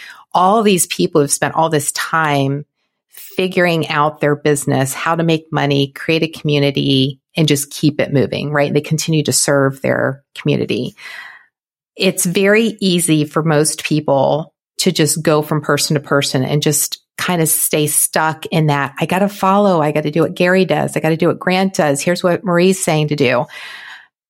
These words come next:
It's good to know who those people are, what they do, and to kinda keep your finger on the pulse with what they're doing or any type of new, um, strategies or things that they've tested and they are sharing with you. Amy Porterfield's really good about that.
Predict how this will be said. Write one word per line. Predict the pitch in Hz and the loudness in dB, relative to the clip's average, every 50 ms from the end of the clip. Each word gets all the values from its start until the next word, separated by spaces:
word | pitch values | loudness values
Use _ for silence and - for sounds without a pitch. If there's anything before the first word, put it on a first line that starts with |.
| _ _ - | _ _ -2
It's | - 214 208 - - | -2 -2 0 0 -2
good | 185 190 220 214 226 220 - | -2 2 2 2 2 0 0
to | - 240 | 2 4
know | 220 190 170 170 | 4 4 2 2
who | - - 180 | 2 2 2
those | 170 170 160 | 4 2 2
people | - - 175 160 - 151 | 0 -2 -2 -2 0 0
are, | - - 143 147 147 151 156 160 156 _ _ _ _ _ _ | 0 0 0 2 2 0 0 -2 -4 _ _ _ _ _ _
what | - 151 160 151 151 - 156 165 - - | -16 -12 -12 -8 -4 -2 -2 -2 -2 0
they | 170 165 165 | -2 -2 0
do, | 156 160 151 147 151 156 160 151 | 0 2 4 4 4 4 4 2
and | - 170 156 | 2 0 -2
to | 151 | -2
kinda | 151 - 170 160 | -2 -2 -4 -4
keep | 156 - - 165 - | -4 -4 -4 -4 -2
your | 139 | -2
finger | 135 - - - 160 156 160 160 151 147 | -4 -4 -4 -2 0 0 2 2 2 2
on | 151 147 143 | 0 0 -2
the | 131 135 - | -4 -6 -8
pulse | - - - - 131 123 156 185 240 - - - - - - _ | -14 -10 -4 0 2 2 2 2 2 0 0 0 -2 -2 -4 _
with | - 170 - - - | -4 -4 -2 0 0
what | 165 156 - | 0 0 2
they're | 160 156 151 | 0 0 0
doing | 147 - 147 147 151 156 165 | 2 2 2 2 4 2 2
or | 160 - | 0 0
any | - 160 156 147 | 0 0 0 0
type | 143 - - 156 - | 0 -2 -4 -2 0
of | 151 143 139 - - | 0 -2 -2 -2 -2
new, | 151 147 151 151 151 147 151 147 147 151 151 151 _ _ _ _ _ _ _ - | 2 4 4 6 6 6 6 6 4 2 0 -2 _ _ _ _ _ _ _ -6
um, | - 143 139 - - 135 | -4 -4 -4 -4 -6 -8
strategies | - - - - 190 180 175 165 175 170 165 - 175 170 165 - | -8 -6 -4 -2 0 0 0 0 0 0 0 2 2 2 2 2
or | 143 | 0
things | 143 143 - 160 156 151 | -2 0 -2 -4 -2 -2
that | 151 139 139 | -2 -2 -2
they've | 139 131 135 - | -2 -4 -4 -6
tested | - - - 143 143 - - - 180 175 175 175 180 190 190 _ _ - | -8 -6 -4 -4 -4 -6 -4 -2 0 2 2 2 0 -2 -4 _ _ -4
and | 175 156 | 0 2
they | 151 143 | 2 2
are | 139 135 | 2 0
sharing | - - - - 156 151 151 151 160 | 0 0 0 2 2 2 2 2 2
with | 165 160 - | 0 2 2
you. | 180 165 | 0 0
Amy | - 170 165 156 | 2 2 2 2
Porterfield's | 156 - - 160 156 160 151 - - 139 156 - | 0 0 0 0 0 0 0 0 -2 -2 -2 0
really | 156 147 139 147 | 0 0 0 0
good | - 143 - | -2 -2 -2
about | - - - - - | -2 -4 -4 -4 -2
that. | - - 135 127 - - | -2 -2 -2 -4 -6 -8